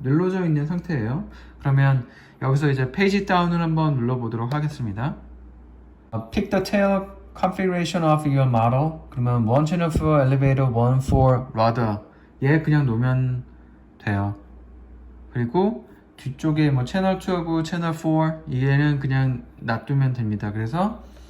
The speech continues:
페이지 다운 눌러주게 되는 거고요. 그리고 하대-, 하단에 보면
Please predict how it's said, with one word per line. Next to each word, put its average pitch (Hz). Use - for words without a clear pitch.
페이지 196
다운 120
눌러주게 135
되는 117
거고요. 117
그리고 143
하대-, 214
하단에 202
보면 160